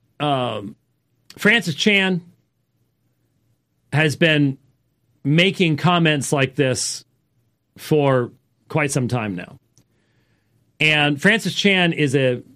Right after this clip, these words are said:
master's seminary graduate, master's college and master's seminary, uh, bachelor's and master's.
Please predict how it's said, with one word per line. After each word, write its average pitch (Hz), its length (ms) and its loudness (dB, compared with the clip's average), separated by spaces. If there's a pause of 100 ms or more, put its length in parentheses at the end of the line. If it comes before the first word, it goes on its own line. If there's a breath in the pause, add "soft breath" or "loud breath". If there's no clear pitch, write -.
(160)
master's 147 480 0
seminary 127 380 0
graduate, 95 420 -8 (1160)
master's 131 340 -4
college 180 400 2
and 131 60 -2
master's 120 300 -4
seminary, 92 480 -12 (400)
uh, 104 240 -8
bachelor's 131 540 -2
and 113 80 -4
master's. - 420 -10